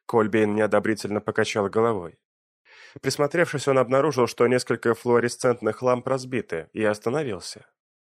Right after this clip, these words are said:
Труба протекала здесь еще сильнее. Капли падали одна за другой с такой частотой,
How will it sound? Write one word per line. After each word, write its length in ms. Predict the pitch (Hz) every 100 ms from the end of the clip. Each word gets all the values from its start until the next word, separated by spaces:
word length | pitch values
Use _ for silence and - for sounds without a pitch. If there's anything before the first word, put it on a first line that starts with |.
| _ _ _
Труба 300 | - 117 117
протекала 560 | 110 113 117 120 113 110
здесь 320 | 98 117 -
еще 260 | 117 - 135
сильнее. 540 | - 95 92 87 85 _ _ _ _
Капли 320 | - 160 139 135
падали 420 | 135 139 127 123
одна 380 | - 110 123 120
за 120 | 120
другой 340 | 113 113 127
с 100 | 120
такой 300 | - - 160
частотой, 640 | 143 120 123 117 98 85